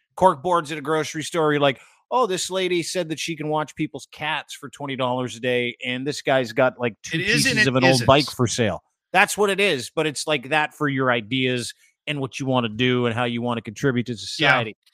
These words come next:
Speaker 1: So when
Speaker 2: Mm-hmm.
Speaker 1: someone's like, "Well, fuck you, I'm gonna come to your cork board and take a big mess on it," I, I'm not letting 'em in the grocery store anymore. Again, it's super simple for me. And here's the other thing. It relieves all the stress and tension of having to actually respond to people. Here's an idea. When someone says,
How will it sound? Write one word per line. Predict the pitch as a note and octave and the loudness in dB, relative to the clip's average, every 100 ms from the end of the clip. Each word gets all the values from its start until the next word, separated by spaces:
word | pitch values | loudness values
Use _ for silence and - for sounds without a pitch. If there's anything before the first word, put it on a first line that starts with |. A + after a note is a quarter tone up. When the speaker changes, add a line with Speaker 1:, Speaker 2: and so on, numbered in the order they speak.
| _ | _
Speaker 1:
So | - F#3 | -4 0
when | D#3 | 2
Speaker 2:
Mm-hmm. | D#3+ | 4
Speaker 1:
someone's | G#3+ A3+ E3 | 2 0 0
like, | D#3+ C#3 - _ _ _ | 0 -2 -8 _ _ _
"Well, | E3+ A2+ - | -6 -6 -2
fuck | F3 - | -4 -2
you, | F#3 | -2
I'm | B2+ | -2
gonna | C#3+ C#3 | -2 -4
come | D3+ C#3+ | -4 -2
to | |
your | B2 | -4
cork | - D3 A#2 | -2 -2 0
board | C3 | -2
and | A#2 | 0
take | C#3 | -4
a | A2+ | -2
big | A#2+ A2+ | -2 0
mess | B2 C#3 | -2 0
on | D3 | -2
it," | A#2+ _ _ | -4 _ _
I, | G2+ G#2 A2 | -14 -10 -6
I'm | C#3 | 0
not | F3 F3+ | 0 2
letting | F3+ F#3+ | 0 0
'em | F#3 | -2
in | F#3 | 0
the | |
grocery | D#3 D#3 - F#3 | 2 2 0 -6
store | - B2 | -2 -2
anymore. | A#2 G#2+ G#2+ - | -2 -2 -6 -8
Again, | C3 C3+ E3 | -8 -6 -4
it's | C#3+ - | -6 -8
super | D#3 D#3 | -8 -10
simple | C#3+ E3 E3 E3 | -10 -8 -6 -6
for | D3+ | -6
me. | - - - | -10 -12 -12
And | D#3+ | -2
here's | F3+ F3 | -2 0
the | F3+ | 0
other | F#3+ | 0
thing. | F3 C#3+ - _ _ _ _ | 0 -2 -6 _ _ _ _
It | F3+ F3 | -4 0
relieves | E3 F#3 D#3 | 2 2 2
all | D#3+ F3 | 2 0
the | D#3 | 0
stress | - E3+ E3 | -2 -2 -2
and | D#3 | -2
tension | - E3 F3 D#3 | -2 -2 -4 -8
of | B2 | -4
having | D3+ D3+ | -4 -4
to | D3 | -4
actually | D3 - D#3 | -6 -6 -6
respond | C#3 - E3 F3+ | -6 -4 -4 -4
to | E3+ | -4
people. | C3+ A2 G#2 | -6 -6 2
Here's | F#3+ D#3+ | 2 4
an | C#3 | 0
idea. | A#2+ A2+ D3 | 0 2 0
When | D3 | 0
someone | - F3 F3 | -4 -4 -4
says, | C#3+ D#3 B2+ | 0 0 0